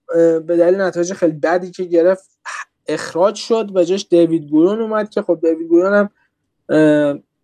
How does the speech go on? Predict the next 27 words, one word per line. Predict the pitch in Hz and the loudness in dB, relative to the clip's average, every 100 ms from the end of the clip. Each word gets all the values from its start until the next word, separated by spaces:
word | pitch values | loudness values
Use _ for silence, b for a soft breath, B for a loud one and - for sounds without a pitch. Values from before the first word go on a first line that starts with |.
| _ | _
خیلی | - 170 | -8 -6
سرمربی | 175 175 156 156 151 175 | -2 -2 -2 -4 -4 0
در | 175 160 | 2 0
واقع | 143 143 151 160 - _ _ _ _ | -2 -4 0 -2 -2 _ _ _ _
کارکشته | - - 151 156 - 151 - 175 185 | -10 0 0 0 -6 -8 0 0 0
نیست، | 170 185 202 | 0 -2 -2
فقط | - 147 165 | -4 -2 0
با | 165 147 | 0 0
رمز | 147 170 196 - | 0 0 -2 -6
چندین | - 190 185 190 | -4 -2 -2 -4
سال | 185 185 170 | -4 -2 -2
کار | - 180 | 0 0
کرده | 175 190 170 175 | 0 -2 2 0
بوده | 175 175 175 | 0 2 2
و | 156 143 135 _ _ _ _ _ - | 2 -2 -4 _ _ _ _ _ -6
اه، | 135 135 | 0 0
خب | 156 147 | 0 0
دیوید | 160 156 | 2 0
گورن | 156 156 180 | 0 2 2
هم | 180 | 2
نتونست | 190 180 156 151 | 0 0 -2 -2
بهشون | 143 156 | -2 -4
کمکی | - 147 147 - 143 | -2 0 0 2 0
بکنه | 139 - 139 139 | 0 -2 -4 -2
و | 131 135 | -2 -2
سقوط | 135 - 151 165 165 | -4 -6 0 0 0
کردن. | - 139 131 123 127 | 0 0 0 -2 -6